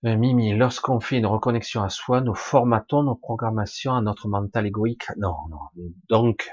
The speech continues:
nous avons accès à un libre arbitre. Oula, ouf, ouf, ouf, ouf, ouf. Alors, c'est, c'est intéressant. Je,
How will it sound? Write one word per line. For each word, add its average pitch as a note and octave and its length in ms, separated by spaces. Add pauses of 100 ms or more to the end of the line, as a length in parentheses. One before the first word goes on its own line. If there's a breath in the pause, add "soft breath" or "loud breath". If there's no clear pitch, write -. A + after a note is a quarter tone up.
nous G#2 180
avons A2 200
accès G#2+ 320
à A2+ 80
un G2+ 100
libre A2 260
arbitre. G#2 380
Oula, E2+ 200
ouf, - 320
ouf, - 300
ouf, - 0
ouf, G#2 180
ouf. - 380 (840 loud breath)
Alors, G2+ 220
c'est, - 200
c'est - 280
intéressant. F2+ 640
Je, E2+ 160